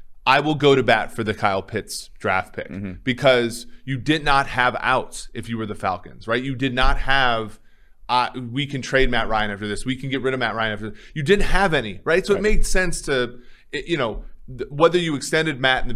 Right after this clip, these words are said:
Speaker 1: to begin with or just traded him or whatever, the, the fact that you b-, backed yourself into a situation where you had to trade Julio,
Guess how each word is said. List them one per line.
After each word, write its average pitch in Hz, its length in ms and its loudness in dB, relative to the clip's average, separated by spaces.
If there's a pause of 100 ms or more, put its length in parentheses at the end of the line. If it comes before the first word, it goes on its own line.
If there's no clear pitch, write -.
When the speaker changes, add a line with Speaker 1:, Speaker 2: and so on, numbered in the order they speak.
(160)
Speaker 1:
to 131 60 2
begin 123 360 0
with 87 380 -10
or 127 240 4
just - 600 -2 (440)
traded 120 340 2
him 110 180 -6
or 110 60 -6
whatever, 113 460 0 (160)
the, 131 160 2
the 131 100 -4
fact 165 300 2
that 143 100 -10
you 143 80 -6
b-, 131 260 -2
backed 123 300 2
yourself 127 300 -2
into 120 160 -2
a 113 40 -2
situation 117 520 4
where 110 80 -2
you 104 40 -6
had 117 120 2
to 120 80 -2
trade 117 180 2
Julio, 110 300 2